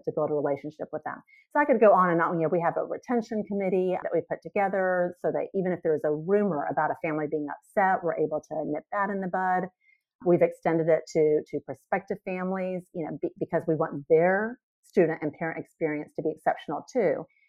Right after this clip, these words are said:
And we really want to get to know a specific child and their specific interests. So we have started only touring one family at a time, even on virtual tours when a lot of schools were, you know, putting fifty families onto a virtual tour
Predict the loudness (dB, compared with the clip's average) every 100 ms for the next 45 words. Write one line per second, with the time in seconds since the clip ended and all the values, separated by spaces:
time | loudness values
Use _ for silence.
0 | _ -6 0 2 4 4 2 0 -6 -12
1 | -6 -6 -4 -4 -2 -2 -4 _ _ -10
2 | -6 -8 -8 _ -18 -8 -4 -2 -2 -6
3 | -8 _ -10 -8 -8 -6 -4 -4 -4 -8
4 | -10 _ _ _ _ 2 2 4 2 0
5 | -2 -6 2 4 4 -2 _ -2 0 2
6 | 0 -2 -2 -2 -2 -2 -4 -4 -4 -4
7 | -2 -2 -4 -4 -4 -4 -6 -4 -2 0
8 | 0 -2 -2 0 -2 -2 -4 -2 -6 -6
9 | -6 -2 0 0 0 0 2 2 2 2
10 | 2 0 _ _ _ -4 -4 -4 -2 -2
11 | -2 _ -2 0 -2 0 0 0 -2 -2
12 | 0 0 0 -2 0 -2 0 -2 -2 -6
13 | -6